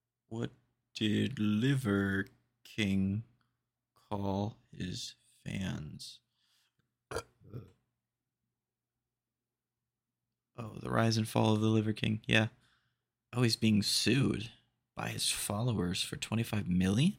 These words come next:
Wait, what? What, what did he call? Oh, he called them primals.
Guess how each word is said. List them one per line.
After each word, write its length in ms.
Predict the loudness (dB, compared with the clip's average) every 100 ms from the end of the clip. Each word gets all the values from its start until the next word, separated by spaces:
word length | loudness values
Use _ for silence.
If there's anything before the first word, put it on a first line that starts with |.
| -10 -20 _ -10
Wait, 220 | -8 -8 -6
what? 240 | -6 -6 _ _ _ _ _ _ _ _ _ 0
What, 240 | 0 0 -4
what 100 | -2
did 80 | -2
he 60 |
call? 160 | -6 -4 8
Oh, 280 | 10 10 6
he 120 | 2
called 200 | 4 6
them 140 | 4
primals. 640 | 4 4 4 4 0 -4